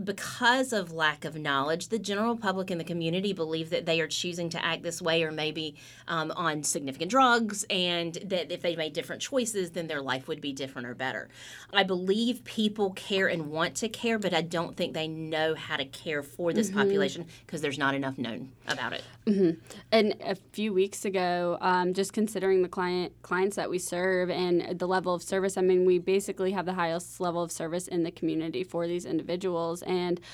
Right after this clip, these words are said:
Speaker 2: um, one of the things that, you know, I, I think about what it's like to, to have their experience. I mean, one day for, uh,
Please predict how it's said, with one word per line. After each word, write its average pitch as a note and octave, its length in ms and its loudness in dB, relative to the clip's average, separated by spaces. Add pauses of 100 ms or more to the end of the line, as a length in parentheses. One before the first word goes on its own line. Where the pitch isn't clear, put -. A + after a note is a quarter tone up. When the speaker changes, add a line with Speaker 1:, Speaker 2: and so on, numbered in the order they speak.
(360)
Speaker 2:
um, F#3 460 6 (260)
one G3+ 300 2
of G#3+ 120 4
the F#3+ 80 -2
things B3+ 560 2
that, F#3 400 2
you F#3+ 160 4
know, F#3 220 4
I, G3 280 4
I G3 60 2
think A3+ 280 0
about G3 240 4
what F#3+ 160 4
it's - 200 -6
like F3+ 480 -2 (160)
to, F3+ 340 6
to G#3 140 -2
have G3 180 2
their F3 140 0
experience. F#3 560 4
I F#3+ 60 2
mean, F#3+ 240 8
one F#3 220 4
day F#3 240 2
for, F3+ 360 0
uh, F3+ 460 0